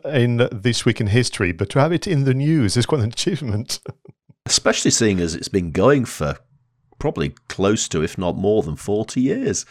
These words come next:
Speaker 1: Yeah, the, the, the, the seventies. So, wow, Dungeons and Dragons. I mean, both Roger and I were R P G players back in the days, and I know there's been a renaissance across, you know, generations and so on. But let's move on to something perhaps more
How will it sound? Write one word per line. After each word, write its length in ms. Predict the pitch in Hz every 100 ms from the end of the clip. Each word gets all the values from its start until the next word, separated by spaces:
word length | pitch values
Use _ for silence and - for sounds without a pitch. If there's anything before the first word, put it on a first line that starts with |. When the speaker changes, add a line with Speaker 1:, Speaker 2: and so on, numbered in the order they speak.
| - 110
Speaker 1:
Yeah, 280 | 113 208
the, 180 | 247 113
the, 200 | 107 113
the, 160 | 127 110
the 120 | -
seventies. 680 | 104 - 143 170 - 87 82
So, 420 | - - 101 98
wow, 640 | 98 101 98 117 123 101 80
Dungeons 280 | 107 107 107
and 120 | 104
Dragons. 500 | 107 107 101 90 87
I 40 |
mean, 160 | 95 95
both 240 | 117 113
Roger 160 | 110 110
and 100 | 104
I 200 | 104 104 - - -
were 500 | 90 107 123 123 101 -
R 180 | 104 101
P 160 | 110
G 160 | 95 101
players 400 | - 101 98 87
back 240 | 107 -
in 80 | 107
the 80 | 92
days, 460 | 98 98 113 101
and 340 | 95 90 90 -
I 80 | 101
know 100 | 101
there's 140 | 90 -
been 160 | 101
a 20 |
renaissance 680 | 87 95 92 - 90 92 - - - _
across, 500 | 107 - - 92 -
you 40 | 92
know, 320 | 90 87 -
generations 600 | - 90 85 117 120 85
and 140 | 85 80
so 140 | -
on. 160 | 85 87
But 260 | 101 - 170
let's 280 | - -
move 160 | 214 190
on 100 | 165
to 80 | -
something 460 | - 139 - 120 - - -
perhaps 440 | - - - -
more 500 | 117 107 117 117 110